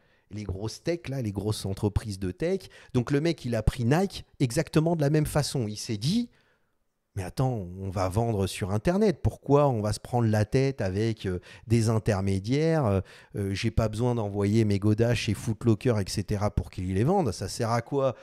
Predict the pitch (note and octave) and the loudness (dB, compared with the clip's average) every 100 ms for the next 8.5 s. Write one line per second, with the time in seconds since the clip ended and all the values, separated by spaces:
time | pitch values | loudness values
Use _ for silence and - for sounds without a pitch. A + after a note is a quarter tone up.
0 | - - G2+ G2+ G#2 A2 G#2+ A2 A2+ A2 | -16 -12 -4 -4 -2 0 0 0 0 4
1 | A#2+ A#2 B2 B2 A2 A2 F#2+ - D#3 E3 | 4 6 4 4 0 -2 -4 -4 -2 -2
2 | - G2+ - G2+ G#2 G#2 G2+ F#2+ B2 A#2+ | -2 -6 -6 -4 0 2 2 2 0 0
3 | F#2+ F#2 - A2 G#2+ G2+ D3 F#3+ - - | -4 -6 -6 -6 -4 -2 0 0 -2 -6
4 | - - - G#2 G2+ G#2 G#2 A2 - B2 | -16 -12 -4 0 0 -2 -2 -4 -2 -2
5 | A#2 A2+ G#2+ F#3 F3+ B2+ B2 A2+ C3+ - | 0 0 0 0 0 0 0 0 -2 -2
6 | G#2+ - F#2+ G2 - A#2 G2+ A#2+ E3 F#2+ | -4 -2 -2 -4 -4 -4 -4 -6 -6 -6
7 | F2+ F2 - F2+ - F#2+ D#3+ G#3+ G3 G2+ | -6 -8 -8 -10 -4 -2 0 2 2 -2
8 | - _ _ - D#3+ | -10 _ _ -6 -6